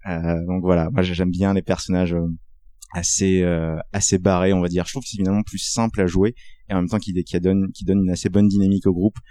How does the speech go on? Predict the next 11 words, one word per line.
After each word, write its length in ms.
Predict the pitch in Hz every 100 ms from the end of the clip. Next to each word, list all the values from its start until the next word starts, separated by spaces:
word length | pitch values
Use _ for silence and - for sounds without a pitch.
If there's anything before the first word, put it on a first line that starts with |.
| - -
Je 80 |
préfère 240 | - 95 117
donner 160 | 104 104
un 120 | 92
gros, 560 | 87 92 - 104 117 110
gros 340 | 90 80 107
défaut 420 | 104 101 - 110 107
ou 40 |
une 80 | 98
grosse 240 | 90 107
caractéristique 840 | - 95 92 98 92 - 113 -